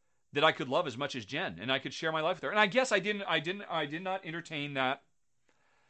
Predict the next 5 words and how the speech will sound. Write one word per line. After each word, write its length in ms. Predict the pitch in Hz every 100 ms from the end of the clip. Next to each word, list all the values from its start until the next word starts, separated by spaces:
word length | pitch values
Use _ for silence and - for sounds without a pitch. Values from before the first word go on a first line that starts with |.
| _ _ _ _ _ _ -
I 140 | 160
guess 920 | 160 143 165 190 214 220 - - - - _ _ _ _ _ _ _ _ -
after 460 | 143 160 175 165 143
the, 340 | 127 143 151
uh, 40 | 170